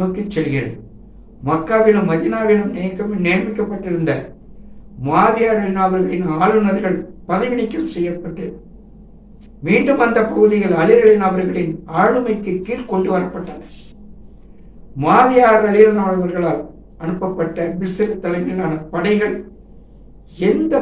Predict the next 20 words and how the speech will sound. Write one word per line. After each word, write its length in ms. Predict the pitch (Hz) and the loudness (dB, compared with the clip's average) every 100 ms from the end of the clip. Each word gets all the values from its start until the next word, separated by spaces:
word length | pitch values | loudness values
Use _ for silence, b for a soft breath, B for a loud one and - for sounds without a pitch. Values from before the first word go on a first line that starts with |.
| 214 | 2
பிரதேசத்தையும் 800 | 214 233 214 208 - 185 170 165 | 2 4 2 0 -2 0 2 0
நிரந்தரமாக 720 | 240 262 247 240 202 190 190 185 | 0 0 -2 -2 -4 -4 -4 -4
கைப்பற்றிக் 460 | 190 214 202 175 | -4 -4 -6 -8
கொள்ள 140 | 175 180 208 | -4 -4 -4
முடியவில்லை. 500 | 196 247 214 - - 147 156 | 0 2 4 2 -8 -10 -6
ஏனென்றால் 440 | 165 175 185 220 - - - - - b b - 131 | -4 -4 -2 -4 -4 -12 -18 -20 -20 b b -12 -6
அந்த 180 | 180 190 196 | -2 -2 -2
பிரதேசத்தின் 680 | 196 247 262 240 220 196 170 165 | -2 -2 0 0 0 -2 -2 -2
மக்கள் 340 | 170 240 - - - - - - - | -2 -2 -4 -6 -18 -20 -20 -20 -8
பிசிரின் 460 | 156 170 370 - - | -6 -2 0 0 0
செயல்களை 400 | 208 208 208 185 180 | 0 2 2 0 0
விரும்பும் 380 | 202 214 214 180 202 | 0 0 0 0 4
அளவுக்கு 460 | 233 277 269 247 - - - - - - - - 139 | 4 4 0 -4 -4 -8 -20 -20 -20 -20 -20 -14 -4
அவர் 180 | 156 156 139 | -2 0 2
எந்த 180 | 160 214 190 156 | 2 2 0 0
நற்செயலும் 580 | 156 - 214 208 - - | 0 0 0 0 0 -2
செய்யவில்லை. 460 | 170 160 180 185 - - - - - - - - 139 | -4 -4 -4 -6 -8 -16 -20 -20 -20 -20 -20 -12 -2
மாறாக 480 | 165 180 190 208 185 - | 0 0 -2 -2 -4 -4
சென்ற 240 | 175 185 190 190 | -2 -2 -4 -4
பகுதிகளிலெல்லாம் 880 | 175 185 190 185 180 180 220 247 | -2 -2 -2 0 0 2 2 0